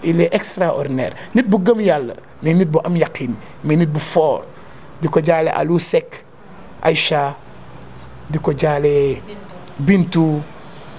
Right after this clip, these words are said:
ah, Fat Sow, di ko jaale toute la famille Faramareen, Mapenda Seck, Assane Ndiaye,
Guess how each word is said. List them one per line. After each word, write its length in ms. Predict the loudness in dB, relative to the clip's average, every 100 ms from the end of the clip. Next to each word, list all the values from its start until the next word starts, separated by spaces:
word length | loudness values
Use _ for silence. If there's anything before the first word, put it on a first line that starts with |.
| -6
ah, 240 | -2 -2 -4 -10 -6
Fat 200 | -6 -4
Sow, 360 | -2 -2 -2 -6 -16 -20 -16 -10
di 80 | -4
ko 140 | -2
jaale 640 | 0 0 2 4 4 2 -2 -12 -20 -18 -20 0
toute 180 | 0 2
la 140 | 0
famille 460 | 2 0 2 0 -2
Faramareen, 720 | 0 2 2 0 0 -2 -4
Mapenda 500 | 0 2 2 2 2
Seck, 280 | 0 0 -4 -8 -18 -18 -18 -18 -18 -20 -8 -2
Assane 340 | 0 2 2
Ndiaye, 400 | 2 2 0 -4